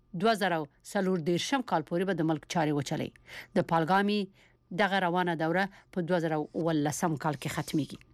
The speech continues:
د سوریې د یاغي ډلو د یوې قوي ډلې مشر د دمشق نه بهر په هوایي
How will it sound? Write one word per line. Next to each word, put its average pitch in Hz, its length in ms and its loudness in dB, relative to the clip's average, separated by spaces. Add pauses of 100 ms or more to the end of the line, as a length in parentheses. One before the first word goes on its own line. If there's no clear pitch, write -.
(640)
د 262 140 6
سوریې 240 420 2
د 254 80 0
یاغي 233 320 2
ډلو 247 240 0
د 214 160 0
یوې 196 200 0 (120)
قوي 214 240 2
ډلې 190 240 2
مشر 214 320 -2
د 190 140 0
دمشق 196 360 0
نه 170 120 2
بهر 196 300 2 (280)
په 170 100 0
هوایي 170 280 2